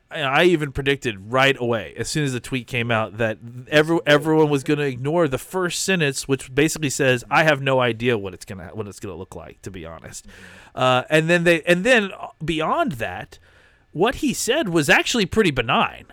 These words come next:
Speaker 1: I mean, you know, what, what
Speaker 2: Exactly. I think he was trying to stay out of the media.
Speaker 1: what he was saying was basically, you know, "I don't know that a lot is gonna change," which, I, I mean, if you didn't realize that a, a ton of things weren't gonna change just by proxy of,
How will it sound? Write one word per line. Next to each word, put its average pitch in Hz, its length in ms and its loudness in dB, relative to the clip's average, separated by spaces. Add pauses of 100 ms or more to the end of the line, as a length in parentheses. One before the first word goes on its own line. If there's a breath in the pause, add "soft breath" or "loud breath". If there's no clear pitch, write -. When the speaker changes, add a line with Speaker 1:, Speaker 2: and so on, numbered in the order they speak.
(140)
Speaker 1:
I 156 80 0
mean, 160 300 2
you 180 100 0
know, 165 180 2
what, 196 220 4
what 202 240 2
Speaker 2:
Exactly. 165 360 -10
I - 40 -18
think 160 180 -20
he 165 100 -18
was 165 200 -18
trying 160 220 -18
to 139 60 -20
stay 151 280 -14
out 156 200 -14
of 104 120 -20
the 101 40 -20
media. 104 280 -12
Speaker 1:
what 247 180 10
he 277 80 8
was 214 160 4
saying 262 400 4
was 175 140 6
basically, 196 560 2
you 220 160 -4
know, 196 220 6
"I 190 120 4
don't 220 140 4
know 196 140 6
that 165 160 4
a 151 60 6
lot 151 340 2
is 165 120 0
gonna 143 220 -6
change," 156 400 -4
which, - 320 -2 (200)
I, 185 180 -6
I 202 60 2
mean, 202 140 2
if 185 160 0
you 262 160 4
didn't 214 440 -4
realize 160 680 4
that 135 220 0 (200)
a, 147 140 -2 (160)
a 143 140 -4
ton 175 280 0
of 156 120 0
things 151 260 -4
weren't 147 160 -6
gonna 139 160 -2
change 135 460 -4
just 175 240 -2
by 165 140 4
proxy 165 540 -2
of, 135 300 0